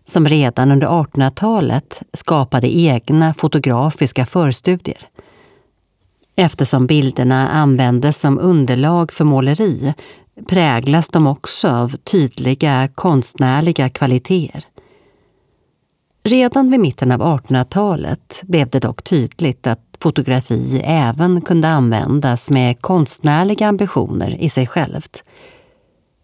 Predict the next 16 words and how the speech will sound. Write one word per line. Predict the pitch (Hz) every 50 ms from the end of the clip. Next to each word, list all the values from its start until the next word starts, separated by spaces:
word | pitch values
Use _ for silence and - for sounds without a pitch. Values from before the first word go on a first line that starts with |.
| _ _ -
Collaget | - - 214 214 233 262 269 254 190 - - - - - - -
fick | - - - 123 -
en | 127 120 117
särskild | - - 170 156 143 117 - - 127 123
betydelse | 127 147 - - 135 131 127 - 185 185 147 - - 113 104 113 123
för | - -
många | 151 156 151 135 117 117 127 135
kvinnliga | - - - 175 170 151 127 117 143 143 180 165
fotografer. | - 160 - 143 131 135 135 160 160 - - - - - _ _ _ - - - - _ _ _ _ _ _ _ _ _ _ _ _ _ _ _
Ofta | - - 254 240 - - - 285 277 277 240 -
skapades | - - - - 202 156 - - 110 123 123 -
gruppbilder | - - 170 165 - _ 143 123 - 160 190 202 190 165 143 123 107 113
av | 117 117
familjemedlemmar | - - 143 151 165 170 147 127 123 127 127 123 123 - 143 160 185 185 156 127 107 98 - 113
eller | 123 120 120 120 120 120
kungligheter, | - - 190 185 160 139 117 123 135 139 190 208 202 175 - - 160 - 156